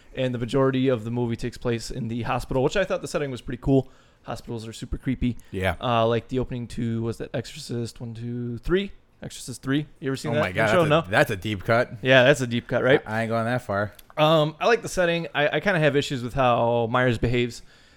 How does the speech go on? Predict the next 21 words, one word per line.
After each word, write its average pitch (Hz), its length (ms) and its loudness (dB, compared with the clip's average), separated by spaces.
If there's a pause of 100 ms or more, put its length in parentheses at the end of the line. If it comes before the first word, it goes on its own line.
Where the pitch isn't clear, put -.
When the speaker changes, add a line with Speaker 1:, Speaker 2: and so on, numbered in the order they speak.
(140)
Speaker 1:
'cause 131 180 0
if 123 140 -6
you 143 60 -2
kinda 151 320 0
look 135 280 0
at 127 340 2 (540)
the 139 100 0
killings 175 600 4
and 156 140 -6
you 135 100 -2
kinda, 143 300 2
like, 127 320 2
you 180 60 0
know, 123 100 2
look 160 140 2
a 151 40 -2
little 135 180 2
deeper 135 380 -2
beyond 139 500 -2
the 127 160 -4
surface - 720 -6